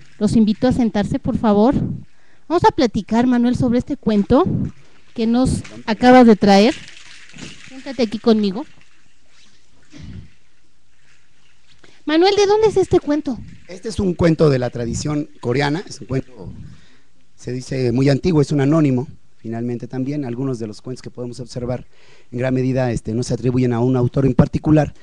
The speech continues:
Speaker 2: este, no, desde luego también estamos hablando de una filosofía legendaria, en el caso también de los países orientales, como China, Japón, que ya hemos tratado también algunos temas a ese respecto aquí. El caso de Corea, desde luego, no es la excepción.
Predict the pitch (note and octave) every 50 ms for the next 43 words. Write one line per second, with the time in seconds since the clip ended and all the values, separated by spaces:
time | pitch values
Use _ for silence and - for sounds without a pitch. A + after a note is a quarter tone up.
0 | - - - - - - - - - C3+ B2 - C#3 C#3 C#3+ D3 C#3+ C3+ D3+ E3
1 | E3+ F3 - D#3 D#3+ D#3 D3+ E3+ D#3+ D#3 - C#3 B2+ C#3 C#3+ C#3+ C#3+ C#3 C3+ C3
2 | C3 C#3 C#3 C3+ B2 A2 G#2 G2+ - - - - - - - B2 - - C#3+ C#3+
3 | C3+ B2 - - - C#3 B2 A#2 - C3+ C#3 D3+ E3+ E3+ D#3 C3+ A#2+ A2+ - -
4 | C3 B2+ - B2 A2+ B2 A2+ A#2+ A#2+ A#2+ A#2 A2+ G2+ G2 F#2+ - - A2+ A2+ B2
5 | A#2+ A#2 A2+ C3 B2 B2+ C3 C3 - C#3+ C#3 B2 - - - - - - - -
6 | - - - - - - - - G2 G2+ G#2+ G#2+ - C3+ C3+ C#3 C#3 C3 C3 A#2
7 | - G#2 - A2 A#2+ C3 B2+ B2 A#2 A2 A#2+ B2 A#2+ A2+ - A2+ - - A#2 A2+
8 | - A#2 A#2 A#2 A2+ A2+ B2 B2 A#2+ - - B2 A#2+ A#2+ A#2+ - - - - -
9 | - - - - - - - - - - - B2+ - - D3+ C#3 - D3 C#3+ -
10 | D3+ D#3 D#3 E3+ - - - - - - - - C3 - D#3 C#3+ - D3 C3 B2+
11 | C3 B2+ C3+ C3+ B2+ A2+ A#2+ B2 B2 A#2+ B2 A#2+ G#2+ G#2+ G2+ F#2 - F#2+ - -
12 | F#2+ D#2+ -